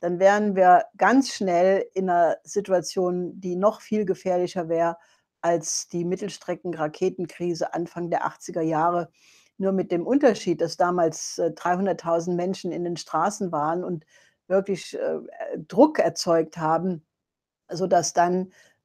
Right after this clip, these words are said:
äh, neunzehnhundertsiebenundachtzig der I-N-F-Vertrag zwischen Präsident Reagan und Gorbatschow, äh, äh, unterzeichnet wurde. Und der ist eben jetzt, äh, in Gefahr, da vollkommen, äh,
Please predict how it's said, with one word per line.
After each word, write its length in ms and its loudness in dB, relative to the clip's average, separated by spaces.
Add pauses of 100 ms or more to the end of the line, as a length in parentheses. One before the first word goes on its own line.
äh, 320 2
neunzehnhundertsiebenundachtzig 1600 -2
der 160 0
I-N-F-Vertrag 880 -4
zwischen 560 -8
Präsident 480 -6
Reagan 340 2
und 140 -6
Gorbatschow, 680 4 (600)
äh, 340 4 (400)
äh, 320 4
unterzeichnet 880 4
wurde. 340 4
Und 320 -4
der 140 4
ist 140 -4
eben 200 -4
jetzt, 400 -2
äh, 240 -2
in 140 -4
Gefahr, 360 0
da 500 0
vollkommen, 680 -4
äh, 340 -2